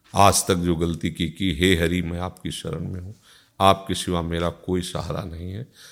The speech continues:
तो भगवान कहते हैं, "अहम त्वाम सर्व पापेभ्यो मोक्षयिष्यामि मा शुचा।" ये भगवान के वचन है, "मैं तुम्हें समस्त पापों से मुक्त करूँ।" बिल्कुल भय न करो,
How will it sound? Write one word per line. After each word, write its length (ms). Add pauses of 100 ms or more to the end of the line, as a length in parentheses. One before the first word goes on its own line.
(160)
तो 80
भगवान 380
कहते 280
हैं, 60
"अहम 280
त्वाम 300
सर्व 280
पापेभ्यो 600
मोक्षयिष्यामि 760
मा 180
शुचा।" 400 (320)
ये 60
भगवान 420
के 140
वचन 260
है, 180 (440)
"मैं 160
तुम्हें 200
समस्त 520
पापों 300
से 160
मुक्त 380
करूँ।" 140
बिल्कुल 460
भय 280
न 100
करो, 340